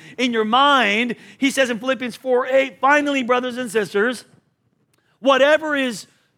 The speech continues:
true, stop believing lies. Whatever is true, whatever is noble, right, pure, lovely, admirable,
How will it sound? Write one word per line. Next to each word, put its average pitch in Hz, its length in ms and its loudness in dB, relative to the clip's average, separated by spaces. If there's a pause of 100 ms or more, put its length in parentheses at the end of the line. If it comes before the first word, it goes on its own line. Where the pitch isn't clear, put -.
true, 302 600 0
stop 339 580 2
believing 285 580 0
lies. 285 520 2
Whatever 277 440 -2
is 240 220 -10
true, 320 540 -2 (180)
whatever 294 320 0
is 220 180 -4
noble, 269 560 0
right, 269 400 2 (100)
pure, 302 360 -2 (220)
lovely, 285 460 0
admirable, 262 800 2